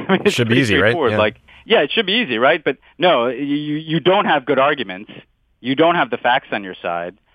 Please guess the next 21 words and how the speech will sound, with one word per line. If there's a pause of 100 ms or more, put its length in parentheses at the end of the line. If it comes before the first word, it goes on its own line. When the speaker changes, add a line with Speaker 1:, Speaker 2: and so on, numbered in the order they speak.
(200)
Speaker 1:
So
what,
you're
gonna (160)
have
some
Mossad (140)
cutouts, (240)
like,
investigate
me
and
Colin
Kahl
to
undermine
the
Iran
deal? (520)
Second
is,